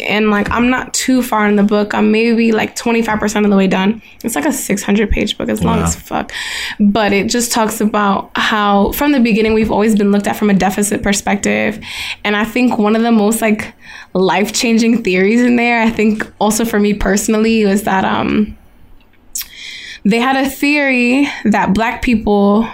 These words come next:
Speaker 1: were not human beings, right? Whatever. So they had a theory that if a white person and a Black person had a child, the child would be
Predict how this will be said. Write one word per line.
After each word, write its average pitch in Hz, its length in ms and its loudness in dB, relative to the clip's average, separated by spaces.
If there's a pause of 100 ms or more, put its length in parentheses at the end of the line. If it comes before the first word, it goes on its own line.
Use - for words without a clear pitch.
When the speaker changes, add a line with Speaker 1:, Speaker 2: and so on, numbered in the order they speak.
(160)
Speaker 1:
were 202 200 2
not 196 480 0
human 220 480 0
beings, 190 680 -2 (160)
right? 190 340 -2 (180)
Whatever. - 340 -2 (680)
So - 300 -2
they 233 120 0
had 311 180 0
a 381 100 0
theory 262 460 0
that 208 400 0
if 233 180 0
a 226 80 2
white 220 420 0
person 202 800 0
and 214 140 0
a 196 80 2
Black 226 400 0
person 208 560 -2
had 202 160 0
a 196 140 0
child, 202 520 0
the 196 80 0
child 214 400 0
would 196 200 4
be 190 480 0